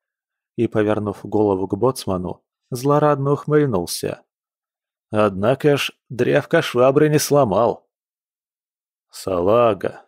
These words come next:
важнее оружие у врага отобрать, чем испортить», раскуривая трубку, поучил мастерству рукопашного боя боцман. «Уговор был швабры кулаком перебить», —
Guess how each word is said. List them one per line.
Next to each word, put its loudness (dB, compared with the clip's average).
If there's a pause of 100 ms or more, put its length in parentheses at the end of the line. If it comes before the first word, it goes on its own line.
(140)
важнее 2
оружие 4
у 6
врага 2
отобрать, 0
чем -2
испортить», -2 (600)
раскуривая 0
трубку, -6 (260)
поучил 0
мастерству -2
рукопашного 0
боя 0
боцман. -4 (1300)
«Уговор 4
был 2
швабры 2
кулаком 2
перебить», — 0